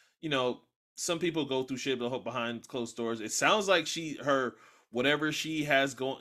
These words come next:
got going on has to do with a lot of the W N B A and some stuff that she doesn't wanna, um,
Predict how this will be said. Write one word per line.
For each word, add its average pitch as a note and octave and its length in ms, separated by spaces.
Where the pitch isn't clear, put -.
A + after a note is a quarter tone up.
got C3 220
going B2+ 280
on B2+ 140
has B2 200
to A2 100
do B2 160
with A#2 240
a G#2+ 40
lot A2+ 220
of G#2+ 120
the A#2+ 100
W A#2 340
N A2 100
B G#2 160
A A2 320
and G2 220
some G#2 160
stuff A2+ 300
that G#2+ 360
she A2 440
doesn't A2 280
wanna, G2+ 360
um, E2+ 420